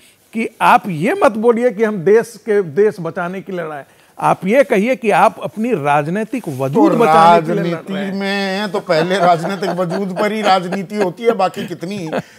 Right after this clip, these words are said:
Speaker 2: दार्शनिक बातें करते रहिए। पर अभय दुबे, अब ये सीटों के तालमेल में अरुणाचल में जेडीयू ने एकतरफा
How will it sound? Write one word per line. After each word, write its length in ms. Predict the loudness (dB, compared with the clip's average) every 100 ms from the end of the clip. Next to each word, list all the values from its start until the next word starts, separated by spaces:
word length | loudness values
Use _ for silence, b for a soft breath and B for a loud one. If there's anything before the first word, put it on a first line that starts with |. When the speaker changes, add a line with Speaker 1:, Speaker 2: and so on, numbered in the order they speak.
| -6
Speaker 2:
दार्शनिक 560 | 0 2 0 -8 -6 0
बातें 280 | 0 0
करते 320 | -6 -8 -6 -4
रहिए। 280 | -4 -4
पर 160 | -2 0
अभय 240 | 2 2
दुबे, 560 | -2 0 2 2 -2 -6 b b b b
अब 160 | -4 -2
ये 160 | -2 -2
सीटों 380 | -6 -6 -6
के 160 | -4 -4
तालमेल 720 | -2 0 0 -2 -4 -4 -4
में 320 | -6 -6 -4
अरुणाचल 680 | 0 0 -2 -2 -4 -4 -6
में 220 | -6 -6 -4
जेडीयू 500 | -4 -4 -6 -6 -6
ने 480 | -6 -6 -6 -4
एकतरफा 840 | -6 -4 -4 -4 4 6 6 4